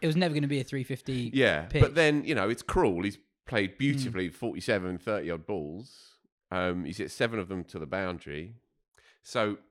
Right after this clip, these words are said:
Speaker 2: my word, it'd be churlish to criticise him. But when you look at the moments, that was the key moment in their innings. If he had milked Maxwell, uh, they are still ahead of the game.
Speaker 1: Mm.
Speaker 2: And then you set up that middle order. But as it was, suddenly you're eighty for three.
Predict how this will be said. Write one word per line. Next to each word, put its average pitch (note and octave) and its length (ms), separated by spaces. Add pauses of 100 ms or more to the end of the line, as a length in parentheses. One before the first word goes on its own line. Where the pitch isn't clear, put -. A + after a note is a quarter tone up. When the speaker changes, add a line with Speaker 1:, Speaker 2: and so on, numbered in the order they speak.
(180)
Speaker 2:
my A#2+ 180
word, G#2+ 220
it'd D2+ 100
be F2+ 80
churlish B2+ 520
to - 180
criticise F2 680
him. D#2 120
But F#2+ 160
when A#2+ 140
you B2 120
look C3+ 340
at B2+ 120
the A#2+ 80
moments, A#2+ 840 (500)
that A#2+ 260
was A2+ 200
the A2 80
key A2+ 240
moment G2+ 340
in F2+ 120
their F2+ 220
innings. D#2+ 460 (260)
If G#2 160
he A#2+ 160
had G#2+ 460
milked A2+ 760 (160)
Maxwell, F2 680 (1000)
uh, G2 180
they G2 200
are F#2 80
still G#2 240
ahead F#2+ 180
of E2 100
the F2 60
game. E2 460
Speaker 1:
Mm. C#3 60
Speaker 2:
And A#2+ 140
then G#2 160
you F#2+ 100
set - 360
up G2+ 200
that F2+ 200
middle E2+ 260
order. F2+ 220
But - 160
as D3 160
it A#2 60
was, A#2 160
suddenly F#3+ 320
you're B2 140
eighty B2 280
for F#2+ 100
three. F#2 460